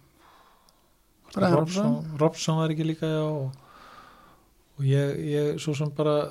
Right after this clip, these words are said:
Speaker 2: <laughs> ver-, ver-, bara þetta voru, þetta voru bara þarna blanda lið af, af bara náttúrulega United
Speaker 1: Mm.
Speaker 2: og, og bara þannig að við hérna, það gekk bara ágætlega.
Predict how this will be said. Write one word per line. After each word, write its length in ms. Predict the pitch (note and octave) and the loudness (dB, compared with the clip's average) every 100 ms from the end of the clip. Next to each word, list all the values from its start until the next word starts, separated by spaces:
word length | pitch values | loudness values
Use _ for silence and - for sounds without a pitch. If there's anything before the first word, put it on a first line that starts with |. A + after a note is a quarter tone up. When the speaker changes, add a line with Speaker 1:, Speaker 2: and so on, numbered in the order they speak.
| D3 B2+ - - | -8 -16 -18 -20
Speaker 2:
<laughs> 400 | - _ _ D#3 | -20 _ _ -6
ver-, 300 | C#3 C3+ - | 0 0 0
ver-, 500 | - C#3 - D#3 - - | 0 0 2 -2 -2 -4
bara 220 | D3 C3 | -2 0
þetta 220 | C3 C#3 | -2 0
voru, 280 | C#3 D3 D3 C#3 - - - - - - | 0 0 0 -4 -16 -20 -20 -20 -20 -6
þetta 280 | B2 B2+ | -2 2
voru 220 | C3+ D3+ D3+ | 6 6 6
bara 220 | D#3+ D#3 | 6 6
þarna 160 | D#3 | 6
blanda 400 | D3+ D#3+ F#3+ F#3+ | 6 6 6 6
lið 280 | F3+ F#3+ G3+ | 8 8 6
af, 220 | F#3 F#3 F#3 | 6 4 2
af 300 | F3+ F#3+ F#3+ E3+ E3 | 0 0 -2 -10 -6
bara 220 | C3+ C3 | -4 -2
náttúrulega 360 | C3+ D3 D3+ | 0 0 2
United 500 | D#3 G3 D3+ F3+ - - - | 4 2 2 -2 -4 -20 -12
Speaker 1:
Mm. 320 | - E3 D#3+ | 0 2 2
Speaker 2:
og, 80 | C#3 | 0
og 240 | C#3 C#3 C#3 _ _ _ | -6 -10 -10 _ _ _
bara 240 | - C#3 C#3 - - - - - - - _ | -12 -10 -10 -14 -20 -20 -20 -20 -20 -20 _
þannig 300 | - C3+ C3+ | -8 -4 -2
að 80 | C3 | 0
við 140 | C3+ | 2
hérna, 320 | C#3 C#3 C#3+ C#3 - _ _ - | 2 0 -4 -6 -8 _ _ -20
það 260 | - B2 C3+ | -16 -10 -6
gekk 200 | C#3 C#3+ | -4 -4
bara 140 | D3+ D#3 | -2 -2
ágætlega. 300 | F3+ G3+ | -4 -8